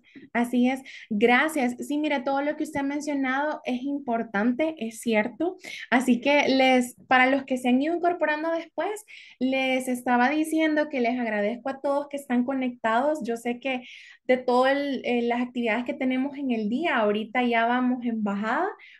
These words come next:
pero entre todos nos vamos a mantener aquí dándonos porras para seguir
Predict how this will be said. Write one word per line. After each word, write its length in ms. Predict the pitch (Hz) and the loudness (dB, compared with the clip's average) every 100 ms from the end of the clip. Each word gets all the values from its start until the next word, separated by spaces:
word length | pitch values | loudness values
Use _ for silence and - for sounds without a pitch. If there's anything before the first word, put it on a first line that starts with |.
| _ | _
pero 240 | 262 254 | -2 2
entre 300 | 247 254 233 | 0 0 -2
todos 340 | 240 262 277 330 | -2 -2 -2 -2
nos 100 | 302 | -2
vamos 260 | 302 311 | -2 -2
a 80 | 320 | -6
mantener 460 | 294 285 269 262 269 | -6 -4 -4 -2 -2
aquí 260 | 277 277 285 | -4 -4 -4
dándonos 420 | 285 277 277 285 | -2 -2 -2 -2
porras 340 | 285 277 285 | 0 0 -2
para 220 | - 262 247 | -4 -6 -4
seguir 480 | 254 240 262 262 | -2 -2 -2 -6